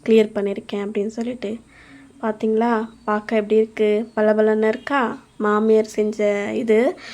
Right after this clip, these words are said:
அதுக்கப்புறம் வந்து கீழே இந்த பா-, இது, அதுக்கப்புறம் டி வி ஃபுல்லாவே வந்து நான் எடுத்து ரிமூவ் பண்ணிட்டு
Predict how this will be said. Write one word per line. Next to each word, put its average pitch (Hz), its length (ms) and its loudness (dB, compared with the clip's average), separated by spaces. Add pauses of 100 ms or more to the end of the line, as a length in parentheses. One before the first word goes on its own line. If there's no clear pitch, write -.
(200)
அதுக்கப்புறம் 240 480 6
வந்து 262 260 0
கீழே 254 540 0
இந்த 214 440 4
பா-, 214 240 4
இது, 220 280 4
அதுக்கப்புறம் 220 480 -2
டி 226 200 0
வி 226 260 -2
ஃபுல்லாவே 233 540 2
வந்து 220 260 0
நான் 220 120 -2
எடுத்து 208 420 0
ரிமூவ் 226 320 0
பண்ணிட்டு 247 540 -4